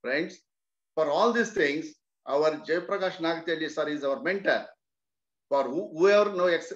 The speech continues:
haven't excelled in their field, our mentor, mentor is very, very important. Our mentor is our Jayaprakash Nagathelli sir. He has lot of experience. He has, uh,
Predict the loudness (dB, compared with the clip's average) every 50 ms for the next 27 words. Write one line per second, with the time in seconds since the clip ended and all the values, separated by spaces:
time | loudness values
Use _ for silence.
0 | -8 -4 -2 0 0 0 0 -2 -4 -4 -2 0 0 0 0 -2 -4 -6 -4 -2
1 | -2 -4 -4 -6 -6 -6 -6 -6 -10 -14 -20 -20 _ _ _ -8 -2 2 4 4
2 | 4 4 2 0 -2 0 2 2 2 2 2 0 -2 0 2 2 4 4 2 2
3 | 4 4 4 6 4 4 4 2 0 0 0 0 0 -2 -4 -6 -8 _ _ _
4 | _ _ _ -6 -4 -2 -2 0 2 0 2 4 4 4 6 6 6 4 2 0
5 | -4 -8 -4 -4 -4 -2 -2 -2 -2 -2 -4 -4 -4 -4 -4 -4 -4 -4 -4 -6
6 | -6 -6 -4 -2 -2 -2 -4 -6 -14 _ _ _ _ _ _ _ -4 0 2 2
7 | 2 2 0 0 0 0 0 -2 -2 -4 -4 -4 -2 0 2 2 2 0 -2 -8
8 | -18 _ _ _ _ _ _ _ _ _ -6 -4 -2 2 4 4 4 4 4 2
9 | 2 2 2 0